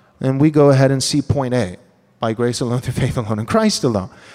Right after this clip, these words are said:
But Jesus is answering his question. He's not being facetious. It's a valid answer. All you have to do is keep the commandments perfectly.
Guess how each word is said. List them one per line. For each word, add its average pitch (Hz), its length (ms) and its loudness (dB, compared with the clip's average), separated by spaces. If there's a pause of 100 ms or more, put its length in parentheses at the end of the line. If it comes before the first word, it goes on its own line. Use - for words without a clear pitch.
(140)
But 175 120 2
Jesus 262 400 4
is 190 420 4
answering 196 400 2
his 165 180 2
question. 226 380 -2
He's 156 100 -2
not 233 180 -2
being 262 180 0
facetious. - 600 0
It's 170 140 2
a 190 40 0
valid 202 320 2
answer. 262 420 -2
All 131 180 4
you 269 80 2
have 302 100 0
to 294 100 2
do 156 140 2
is 208 80 -4
keep 202 200 -2
the 202 80 -8
commandments 208 360 -2
perfectly. 147 400 0